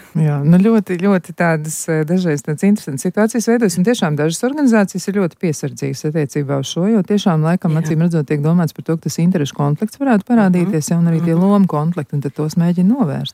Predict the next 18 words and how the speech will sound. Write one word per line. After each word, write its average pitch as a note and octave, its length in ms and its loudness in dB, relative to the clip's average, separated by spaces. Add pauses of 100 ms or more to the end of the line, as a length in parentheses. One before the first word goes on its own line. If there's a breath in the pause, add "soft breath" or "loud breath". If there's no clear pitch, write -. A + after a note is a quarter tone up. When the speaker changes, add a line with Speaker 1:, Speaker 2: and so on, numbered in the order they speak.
(100)
Speaker 2:
Nu, G3+ 340 6
es G3 240 -2
teiktu, A3 420 -2
ka F3+ 180 0
vienīgā D#3+ 920 0
vieta, G#3+ 400 0
kur E3 240 -4
varētu E3+ 480 0
runāt, E3+ 560 0
eh, D3 160 0
supervīzijā D#3 840 -2
par D3+ 140 -4
ģimenēm, A3 880 0
nu, F3 60 0
tie A3 160 0
ir A#3 100 0
ģimenes C4 480 0
uzņēmumi. C#3+ 840 -2